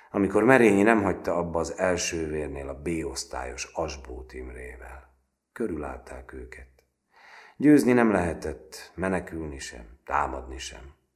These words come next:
Védekezni is csak húsz-harminc másodpercig. Volt bizonyos technikája a dolognak, bár leginkább csak arra lehetett törekedni,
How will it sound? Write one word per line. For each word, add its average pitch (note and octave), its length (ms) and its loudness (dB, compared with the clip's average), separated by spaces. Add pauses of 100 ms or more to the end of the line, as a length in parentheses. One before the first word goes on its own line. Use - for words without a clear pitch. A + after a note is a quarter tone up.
(240)
Védekezni D#2+ 680 0
is C2+ 100 -12
csak - 200 -14
húsz-harminc - 720 -14
másodpercig. - 960 -18 (760)
Volt G#3 220 6
bizonyos B2+ 400 2
technikája F#2 640 -2
a E2 40 0
dolognak, F2+ 440 -2
bár A2 180 0
leginkább A2 580 0
csak - 300 -4
arra A#2 280 2
lehetett F#2+ 380 -2
törekedni, D#2+ 580 -4